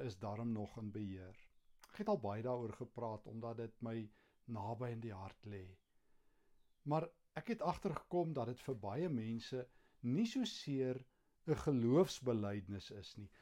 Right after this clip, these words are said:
as 'n manier hoe hulle probeer sin maak met 'n sinnelose lewe wat rondom hulle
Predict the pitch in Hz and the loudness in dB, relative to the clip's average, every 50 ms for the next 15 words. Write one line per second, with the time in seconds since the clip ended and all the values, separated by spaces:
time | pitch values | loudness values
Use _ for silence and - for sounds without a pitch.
0 | - - - - 143 - - 160 143 139 139 139 147 175 185 175 151 139 135 143 | -20 -10 -4 -4 -2 0 2 2 4 6 6 6 6 6 6 6 6 6 6 6
1 | 139 139 - 139 131 117 143 139 131 - - - - 202 196 170 139 113 101 104 | 4 4 2 0 2 2 2 2 2 2 0 2 4 4 4 6 4 2 2 0
2 | 110 113 _ - - _ _ _ _ _ _ _ _ _ _ - 123 113 117 123 | -2 -4 _ -16 -20 _ _ _ _ _ _ _ _ _ _ -4 -2 0 0 0
3 | 123 120 - _ _ - - - 156 - - - - 202 180 175 170 160 147 139 | 0 -2 -4 _ _ -20 -10 -6 -4 -2 0 4 6 6 6 6 6 4 6 6
4 | 135 127 123 - - 131 123 123 123 117 110 107 113 117 123 123 123 131 120 104 | 6 4 4 2 0 0 0 0 -2 -4 -2 0 2 2 2 2 2 0 0 0
5 | 113 113 110 - 113 107 107 113 113 - 131 117 113 113 113 117 117 113 | -2 -4 -2 -4 -6 -4 -4 -4 -2 0 0 2 2 2 2 0 0 -2